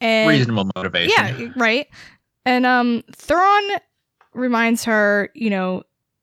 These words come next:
Speaker 1: "The Empire will be swifter to exact vengeance if we go against them, but the New Republic looks more likely to win in the end. Giving Thrawn the Katana fleet would only delay the inevitable. The most prudent course right now is to stay neutral."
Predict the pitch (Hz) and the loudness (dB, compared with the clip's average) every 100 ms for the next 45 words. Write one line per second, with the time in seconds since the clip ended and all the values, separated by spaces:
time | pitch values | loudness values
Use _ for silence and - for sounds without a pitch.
0 | - 226 - 277 - 311 285 285 262 233 | -6 -4 -2 -2 -2 0 2 0 0 -2
1 | 233 - - 262 - 247 240 208 202 214 | -2 -4 -4 -6 -2 -2 0 -2 -2 -2
2 | 214 220 202 208 208 202 196 - 202 - | -4 -4 -2 0 0 -2 -4 -6 -10 -6
3 | 208 196 190 180 233 349 - 247 226 226 | -6 -2 -2 -2 -4 -4 -2 -2 0 -2
4 | - - _ 226 202 208 254 370 - 262 | -6 -20 _ -6 -4 -2 0 -2 -4 -4
5 | 247 240 220 - - 220 214 196 226 214 | -4 -4 -8 -8 -6 -4 -4 -4 -4 -2
6 | 190 190 185 185 208 180 165 - _ _ | -2 -4 -6 -4 -4 -4 -8 -16 _ _
7 | - 254 302 285 285 277 277 277 254 247 | -4 -2 -2 -2 0 0 0 -4 -4 -4
8 | 233 - 247 220 214 - 220 220 220 220 | -4 -4 -6 -4 -6 -4 -4 -4 -4 -4
9 | 208 196 196 196 214 202 190 185 190 196 | -2 -2 -4 -4 -4 -2 -2 -4 -6 -2
10 | 190 196 - _ _ - 233 220 208 - | -2 -2 -6 _ _ -2 0 0 -2 -4
11 | 415 370 226 - 196 190 - 214 220 190 | -2 -2 -4 -6 -6 -4 -4 -4 -4 -8
12 | 185 185 165 180 - 196 - 180 180 175 | -8 -8 -8 -10 -10 -10 -8 -8 -6 -8
13 | 185 185 - 139 90 | -8 -10 -10 -12 -14